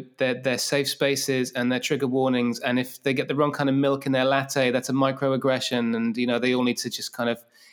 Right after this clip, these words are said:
you know, <sighs> they ne-, they need to, they need to, well, they all need to man up and, uh, you know, and stop being such, uh, s-, you know, sensitive little souls. Uh, n-, neither of those things is,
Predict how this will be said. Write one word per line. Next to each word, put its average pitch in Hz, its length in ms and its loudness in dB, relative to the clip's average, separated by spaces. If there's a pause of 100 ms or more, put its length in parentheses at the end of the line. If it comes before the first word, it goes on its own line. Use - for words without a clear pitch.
(160)
you 131 100 2
know, 120 220 0 (480)
<sighs> - 480 -10
they 139 180 0
ne-, 127 180 4
they 131 120 2
need 127 160 2
to, 123 180 0
they 117 240 -2
need 123 140 0
to, 135 100 -2
well, 135 80 2
they 143 80 4
all 180 80 4
need 170 100 2
to 135 100 2
man 151 340 2
up 131 240 0
and, 123 260 2
uh, 120 240 2
you 120 120 0
know, 113 140 2
and 107 120 0
stop 120 260 -2
being 117 180 0
such, - 380 -4
uh, 107 280 0
s-, - 360 -8
you 117 160 -6
know, 98 140 -4
sensitive 107 420 -6
little 110 160 -4
souls. 113 320 -2 (680)
Uh, 196 100 -4 (140)
n-, 220 220 2
neither 220 240 6
of 170 60 0
those 160 200 4
things 139 200 2
is, 113 120 -4